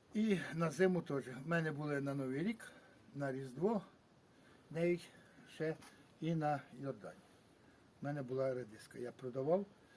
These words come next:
брали непогано, але я кілограмами, звичайно. Пучками це в мене тут перший раз. Е, так я пучками не продавав. Тут переважно пучками. Я продавав кілограми, бо багато було, тому і ки-, кілограмами.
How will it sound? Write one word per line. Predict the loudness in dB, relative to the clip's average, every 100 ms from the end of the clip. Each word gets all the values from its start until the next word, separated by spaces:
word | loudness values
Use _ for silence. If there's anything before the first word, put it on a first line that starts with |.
| -20 -6
брали | 6 6 6
непогано, | 2 -2 -2 0 0 -4 -10 -20 -20 -20 -20 -20 -16 -2
але | 2 4
я | 4
кілограмами, | 0 -4 -4 -8 -10 -12 -14 -16
звичайно. | -20 -14 -14 -14 -18 -20 -20 -12
Пучками | -10 -2 2 4 4 0
це |
в | -2
мене | 0 -2 -4
тут | -8 -6
перший | -2 -2 0 -2
раз. | -2 -4 -10 -20 -20 -20 -20 -8
Е, | -4
так | 4 6 6
я | 4
пучками | -2 -6 -4 -2 0 0
не | -2
продавав. | -4 -6 -6 -8 -12 -16 -20 -20 -18 -4
Тут | -4 2
переважно | 2 4 0 -2 -6 -4
пучками. | -4 -4 -12 -12 -18 -20 -20 -20 -18 -10
Я | 2 2
продавав | 2 -4 -2 -2
кілограми, | -2 0 0 0 -2
бо | -6 -6
багато | -2 -2 -2
було, | -4 -10 -12 -18 -10
тому | -6 -4
і | -4
ки-, | -6 -6
кілограмами. | -8 -8 -10 -14 -16 -16